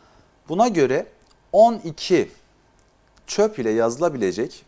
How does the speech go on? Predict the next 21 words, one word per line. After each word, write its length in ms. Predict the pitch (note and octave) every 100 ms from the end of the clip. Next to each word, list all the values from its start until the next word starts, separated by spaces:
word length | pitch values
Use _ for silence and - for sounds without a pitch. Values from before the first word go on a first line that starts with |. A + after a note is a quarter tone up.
| -
üç 220 | - -
basamaklı 800 | C3 - G#2+ G#2 G2+ A2 F2+ E2+
rakamları 600 | G#2 - A2 G#2+ A2 C#3
farklı 640 | D#3 G#2+ G2 - A#2+ A2+ - _ _ _ _ -
en 200 | E3+ E3
küçük 360 | - - G#2+
doğal 220 | D3+ D3 C3
sayı 520 | - A#2 A#2 E3 A3 - _ _ -
kaçtır? 460 | E3 A2+ - - - - - -
Şimdi 260 | - F3
verilen 460 | D#3+ F3 F3+ F#3+ G3 - _ _
arkadaşlar 840 | C#3+ D3 D3+ C#3+ - C#3+ C3 A#2 -
üç 200 | D#3 -
basamaklı 500 | D3 C3 C3+ B2+ B2
sayılara 680 | D#3 - B2+ B2 B2+ B2+ - _ -
bakalım. 500 | G#2 F#2+ G2+ C3 A3+
En 180 | - D#3+
küçükten 520 | D3+ - A2+ C3 B2+
başlayalım. 560 | C#3+ C#3 - G#2 A2 G#3 - _ _ _ _ _ _
Ee, 80 | G2+ G#2 G2+ G2+ G#2+
yüz 500 | C3+ D#3+ D3+ - -